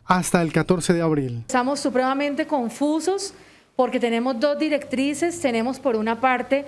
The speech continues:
Speaker 2: la circular ciento dos de la alcaldía que la emitió el veinticinco de marzo, donde señalan que los colegios que ya estamos certificados en alternancia,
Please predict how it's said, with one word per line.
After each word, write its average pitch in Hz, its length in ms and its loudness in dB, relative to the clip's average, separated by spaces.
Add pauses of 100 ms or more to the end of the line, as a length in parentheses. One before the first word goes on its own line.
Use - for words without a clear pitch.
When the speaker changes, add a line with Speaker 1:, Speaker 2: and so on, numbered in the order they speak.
(340)
Speaker 2:
la 240 180 2
circular 226 500 0
ciento 254 500 -2
dos 262 460 0
de 233 140 0
la 220 80 2
alcaldía 226 800 -2
que 240 160 -2
la 220 100 0
emitió 202 380 -2
el 208 80 -2
veinticinco 226 640 -2
de 233 100 0
marzo, 208 420 -2 (600)
donde 226 840 0
señalan 254 760 0
que 285 160 -4
los 233 220 -2
colegios 226 420 -2
que 254 120 -4
ya 214 80 0
estamos 247 340 -4
certificados 220 680 -4
en 247 100 -4
alternancia, 254 840 -4